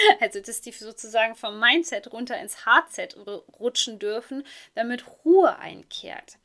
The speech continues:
Das kannst du dir tatsächlich auch so vorstellen, als ob dein Kopf total voll ist mit Gedanken und du das Ganze wirklich mal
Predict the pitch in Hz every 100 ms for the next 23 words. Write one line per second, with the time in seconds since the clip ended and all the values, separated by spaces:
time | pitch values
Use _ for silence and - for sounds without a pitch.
0 | - - - 220 - 262 262 254 247 262
1 | 254 - 285 285 254 233 247 254 - 269
2 | 294 - 233 214 220 - - 220 247 -
3 | 294 - - - - 294 320 330 - 302
4 | 302 277 247 - 233 226 240 233 220 254
5 | 320 - 247 294 _ _ _ 240 254 247
6 | 254 233 254 262 226 247 247 262 233